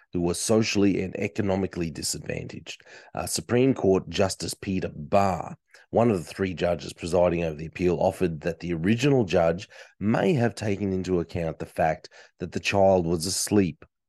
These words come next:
while the offending occurred. Can you read that? Did you hear what I just said?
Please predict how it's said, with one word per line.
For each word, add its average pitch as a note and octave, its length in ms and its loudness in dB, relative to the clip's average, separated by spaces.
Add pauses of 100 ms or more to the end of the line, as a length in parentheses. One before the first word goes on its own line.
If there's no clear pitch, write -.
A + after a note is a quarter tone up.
(320)
while G2 260 2
the F2 120 0
offending F#2 720 -2
occurred. F2 680 -2 (1900)
Can C#3 140 2
you A#2+ 80 6
read B2 220 4
that? - 140 2
Did - 200 -6
you D3+ 200 2
hear F3 140 8
what F4+ 120 6
I G3 60 2
just E3+ 220 -4
said? F#3+ 220 0